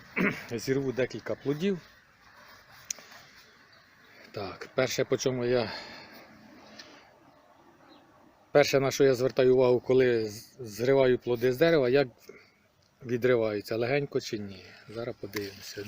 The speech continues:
Дуже легенько. Дуже легенько. От такі плоди здоровенні. Надзвичайно. Вже так, щоб другий,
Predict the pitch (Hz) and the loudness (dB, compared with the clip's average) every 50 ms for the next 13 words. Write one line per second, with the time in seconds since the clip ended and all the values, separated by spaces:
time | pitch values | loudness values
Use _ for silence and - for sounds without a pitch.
0 | 110 117 151 151 135 143 135 127 123 107 107 107 104 101 98 98 - - - - | -2 2 2 4 6 6 6 6 4 2 0 -2 -4 -8 -10 -14 -16 -20 -20 -20
1 | _ _ _ _ _ - - - _ _ _ - 101 117 127 120 117 107 104 104 | _ _ _ _ _ -20 -20 -20 _ _ _ -10 -4 -4 -2 0 0 -2 -2 -2
2 | 98 98 107 104 98 98 - - - - _ _ _ _ _ _ _ _ - - | -4 -6 -8 -8 -10 -12 -16 -20 -20 -20 _ _ _ _ _ _ _ _ -20 -20
3 | - - - - - - - 104 101 - - 104 - - 123 107 - _ - 110 | -20 -20 -20 -20 -18 -14 -14 -14 -12 -10 -12 -14 -10 -12 -12 -12 -10 _ -6 -2
4 | 104 127 147 147 131 123 120 131 135 135 131 135 135 131 131 131 131 131 127 123 | 2 2 2 2 0 0 0 2 2 4 2 2 0 0 -2 -2 -4 -4 -4 -6
5 | 113 - _ _ _ _ _ _ _ _ _ _ _ _ _ _ _ _ _ - | -8 -12 _ _ _ _ _ _ _ _ _ _ _ _ _ _ _ _ _ -8
6 | 110 113 113 101 101 110 113 - - - 123 123 123 120 120 123 117 107 104 - | -4 -4 -4 -4 -4 -6 -6 -4 -2 0 2 2 2 0 -2 -4 -6 -8 -10 -14
7 | - - 110 104 113 135 139 131 - - - - - 131 127 - - - 139 120 | -14 -12 -6 -2 0 0 0 0 -4 -10 -18 -4 -2 -2 -2 -2 -4 -4 -4 -4
8 | 110 104 131 147 151 151 160 151 131 | -2 0 2 4 6 6 4 2 0